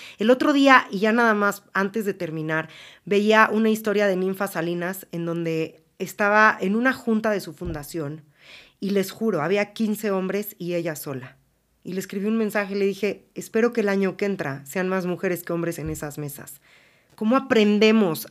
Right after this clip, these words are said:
las mujeres a que tenemos un lugar y que no los merecemos? O sea, que hoy tenemos que estar en las mesas.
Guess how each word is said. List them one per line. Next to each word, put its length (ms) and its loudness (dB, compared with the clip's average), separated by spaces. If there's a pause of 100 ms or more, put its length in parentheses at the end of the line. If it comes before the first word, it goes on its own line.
las 240 0
mujeres 640 -4
a 120 -10
que 120 -10
tenemos 560 0
un 100 0
lugar 460 0 (1400)
y 80 -12
que 160 -6
no 100 -2
los 180 -6
merecemos? 600 -4
O 60 -10
sea, 160 -8
que 180 -8
hoy 200 2
tenemos 420 0
que 80 -6
estar 220 -2
en 100 0
las 120 -2
mesas. 520 -8